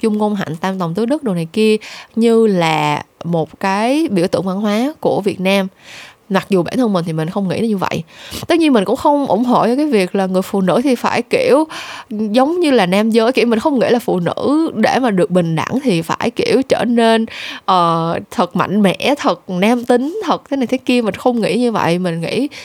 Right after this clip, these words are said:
bình đẳng đó là người phụ nữ, cho dù là người phụ nữ như thế nào, có tính cách ra làm sao, có mong muốn gì trong cuộc sống này thì cũng đều sẽ được, ờ, trao những cái quyền và những cái cơ hội ngang nhau.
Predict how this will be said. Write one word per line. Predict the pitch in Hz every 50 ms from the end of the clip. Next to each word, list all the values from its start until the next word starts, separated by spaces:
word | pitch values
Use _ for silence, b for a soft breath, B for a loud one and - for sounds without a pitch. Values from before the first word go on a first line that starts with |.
| B B B
bình | - 196 190 175 170 175
đẳng | 170 - - - 226 262 277 226
đó | 247 247
là | 277 269 233 190 170 165 160 160
người | 156 - 170 165
phụ | 165 - 170 170
nữ, | 165 160 - - - 240 269 285 -
cho | 277
dù | 240 220 202 175
là | 170 165
người | 160 160 165
phụ | - 160
nữ | 160 156
như | 190 226 226
thế | 226 233
nào, | 233 214 180 156
có | 147 208
tính | 220 - 240 262
cách | 277 - 269 269
ra | 254
làm | 220 202 180
sao, | 196 - 185 185 185 190
có | - 202 190 196
mong | 240 269 247 233 226 226
muốn | 220 220 226 254 285 254
gì | 208 175
trong | 160 160 - -
cuộc | - 147
sống | - - 202 226 269 262
này | 190 170 160 160 160 B B B B B B
thì | - 208 185
cũng | 165 - - 127 170 220
đều | 208 196 170 160 160
sẽ | 170 - - - - - -
được, | 220 190 170 165 156 151 - _ _ - - -
ờ, | - 160 156 151 156 -
trao | - 208 196 196 196 196 196
những | 185 165 - 180
cái | 202 - 190 190 233 -
quyền | - 196 175 175 170 160 156
và | 160 156
những | 160 151 - -
cái | - 233
cơ | 233 - 208 196
hội | 196 - - -
ngang | 160 175 190 190 190 190
nhau. | 190 196 196 202 190